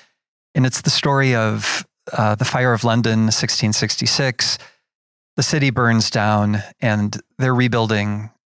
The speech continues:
the cathedral, Saint Paul's Cathedral. The architect is Sir Christopher Wren. And as the story goes, he goes to the work site in disguise and goes up to a workman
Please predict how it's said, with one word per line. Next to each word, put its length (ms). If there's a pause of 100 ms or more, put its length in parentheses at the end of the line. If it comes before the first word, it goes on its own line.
(160)
the 120
cathedral, 600
Saint 240
Paul's 280
Cathedral. 680 (300)
The 100
architect 640
is 120
Sir 140
Christopher 560
Wren. 420
And 200
as 220
the 80
story 400
goes, 400 (920)
he 80
goes 260
to 100
the 80
work 220
site 360 (600)
in 160
disguise 840 (300)
and 380 (180)
goes 200
up 160
to 340
a 80
workman 760